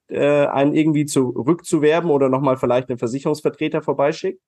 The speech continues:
Also diese Sachen, ähm, die, die, äh, bilden wir alles ab, die ganzen steuerlichen Komponenten und man hat natürlich auch einen monetären Mehrwert, wenn man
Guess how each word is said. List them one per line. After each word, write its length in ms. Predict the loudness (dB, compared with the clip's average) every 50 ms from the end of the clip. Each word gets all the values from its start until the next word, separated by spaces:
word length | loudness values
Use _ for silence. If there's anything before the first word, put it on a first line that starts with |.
| _ _ _ _ _ _ _
Also 220 | -2 0 0 0
diese 260 | 0 0 0 0 0
Sachen, 420 | 2 2 0 0 0 0 0 0 0
ähm, 540 | 2 2 2 4 4 2 2 0 -2 -4 -4 -4
die, 260 | 0 2 2 0 0
die, 320 | -2 -4 -4 0 0 0
äh, 180 | 2 2 0 -2 -2 0
bilden 260 | 0 2 2 2 0
wir 160 | 2 2 2
alles 260 | 2 0 0 -2 -2 -2
ab, 240 | -2 -2 -4 -6 _ _ _ _ _ _ -8
die 80 | -4
ganzen 220 | -2 -2 -2 -2 -4
steuerlichen 500 | 0 2 2 2 4 2 0 -2 -4 -2
Komponenten 580 | -2 -2 0 0 0 2 2 2 0 0 0
und 240 | 2 2 2 2 2 2
man 220 | 0 0 0 0
hat 200 | -2 -4 -2 -2
natürlich 380 | -2 -2 0 -2 -2 0 0 0
auch 140 | 0 2
einen 120 | 2 2 2
monetären 520 | 4 4 2 0 0 0 0 0 2 2
Mehrwert, 440 | 2 2 2 2 2 2 0 0 -2 _ _ _ _ _ _
wenn 140 | -4 -2 0
man 340 | 0 0 0 -2 -4 -6